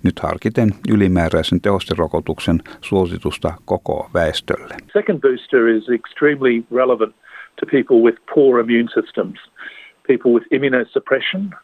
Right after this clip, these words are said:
Speaker 2: There's half a million Australians who've got, um, cancer or had chemotherapy, high-dose steroids, bone marrow transplant. Those people would benefit from that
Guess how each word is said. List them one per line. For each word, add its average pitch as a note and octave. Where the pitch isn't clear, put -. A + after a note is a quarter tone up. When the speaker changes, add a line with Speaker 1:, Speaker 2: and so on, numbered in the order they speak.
Speaker 2:
There's A#2+
half C#3
a B2+
million B2
Australians C3
who've A2
got, A#2+
um, G#2+
cancer B2+
or G2+
had G#2+
chemotherapy, B2+
high-dose A2+
steroids, B2+
bone C3
marrow A#2+
transplant. B2
Those D#3
people B2
would B2
benefit C3
from A#2
that A#2